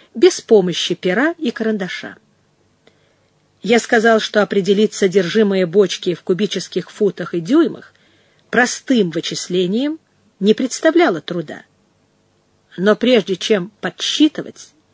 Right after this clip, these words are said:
предстояло разрешить еще один важный вопрос. Мои измерения диаметров и высоты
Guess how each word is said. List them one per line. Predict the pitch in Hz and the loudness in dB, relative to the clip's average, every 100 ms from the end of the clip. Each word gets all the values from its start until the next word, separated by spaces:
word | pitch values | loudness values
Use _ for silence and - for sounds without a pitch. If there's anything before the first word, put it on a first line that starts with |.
| _ _ _ - _ | _ _ _ -20 _
предстояло | 208 247 - 302 349 359 330 | 4 4 4 4 6 6 4
разрешить | 294 254 247 - 311 226 | 2 0 0 0 -2 0
еще | 240 - - 330 | -4 -2 2 2
один | 185 175 | 2 -2
важный | 170 175 165 156 | -2 -4 -4 -6
вопрос. | 175 - 117 110 - - _ _ _ _ _ _ _ _ _ _ _ _ _ _ | -8 -10 -14 -14 -18 -20 _ _ _ _ _ _ _ _ _ _ _ _ _ _
Мои | 190 262 349 359 | 0 6 8 8
измерения | - 294 320 311 294 285 269 - - | 6 4 6 4 4 4 2 -2 -12
диаметров | 151 214 254 269 196 175 170 156 - | 0 4 4 4 0 -4 -8 -10 -6
и | 214 | -4
высоты | 180 180 - 185 - 330 | -2 -4 -6 -6 2 2